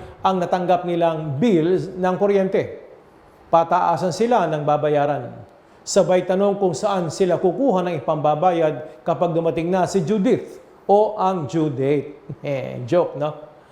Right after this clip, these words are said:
Nakalulula naman kasi ang bill sa kuryente ng marami sa atin nitong nakaraang buwan. Sa tindi ng init, halos maghapon, magdamag ang gamit ng aircon, mga electric fan.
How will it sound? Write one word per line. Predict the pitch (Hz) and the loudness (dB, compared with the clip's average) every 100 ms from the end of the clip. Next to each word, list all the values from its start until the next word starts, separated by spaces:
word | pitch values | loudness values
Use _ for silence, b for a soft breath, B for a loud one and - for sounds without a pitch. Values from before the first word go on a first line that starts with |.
| B B B B - | B B B B -2
Nakalulula | 180 196 196 208 240 254 247 | 2 2 4 4 4 4 4
naman | 240 247 214 175 | 4 2 0 0
kasi | 202 - 214 | -2 2 2
ang | 185 165 | 2 0
bill | 226 240 240 | 2 2 2
sa | 214 | 0
kuryente | 180 180 196 185 143 170 156 156 - B B | 0 0 2 0 0 2 2 -2 -8 B B
ng | - 180 185 175 | -4 0 0 2
marami | 180 190 185 175 | 2 2 0 0
sa | 160 185 170 170 | -2 0 2 2
atin | 190 170 | 0 -2
nitong | 151 165 160 | 0 -2 -2
nakaraang | 139 151 156 139 | -2 -2 -2 2
buwan. | 175 131 120 123 113 - b b b | 2 2 -4 -14 -18 -20 b b b
Sa | - 190 | 0 2
tindi | 190 190 185 180 | 2 2 2 2
ng | 208 | 0
init, | 226 214 208 208 - - 185 | 2 4 2 -2 -12 -8 2
halos | 196 208 190 | 2 2 0
maghapon, | 180 147 160 185 143 120 | -2 0 0 2 0 -4
magdamag | 135 170 190 214 196 139 - | -2 0 4 4 2 0 -8
ang | 156 | -8
gamit | 147 175 196 190 | -2 0 0 -2
ng | 202 | -2
aircon, | 156 156 156 196 220 247 | 0 -2 2 2 2 -2
mga | 165 156 160 | -4 -4 -2
electric | 151 - 147 | -4 -4 -8
fan. | - 202 139 117 62 | -2 -2 -2 -10 -16